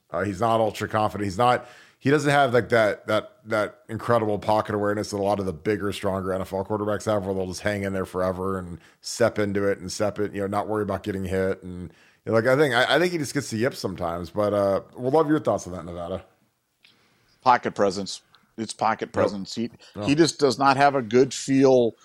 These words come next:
Speaker 2: for
Speaker 1: Nope.
Speaker 2: where he can get comfortable in the pocket. And so unless the guys block it up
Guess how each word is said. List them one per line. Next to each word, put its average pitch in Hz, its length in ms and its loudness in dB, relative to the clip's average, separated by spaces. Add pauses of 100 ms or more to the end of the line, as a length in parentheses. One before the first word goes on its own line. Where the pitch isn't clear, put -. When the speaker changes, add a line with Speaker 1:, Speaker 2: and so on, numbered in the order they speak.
(180)
Speaker 2:
for 117 120 0
Speaker 1:
Nope. 104 100 4
Speaker 2:
where 127 140 6
he 120 180 0
can 135 160 -2
get 127 180 -2
comfortable 127 400 0
in 123 60 0
the 123 80 -2
pocket. 117 540 2 (380)
And 117 260 2
so 127 160 2
unless 123 360 4
the 170 100 -4
guys 160 280 4
block 139 460 4
it 151 80 6
up 143 240 6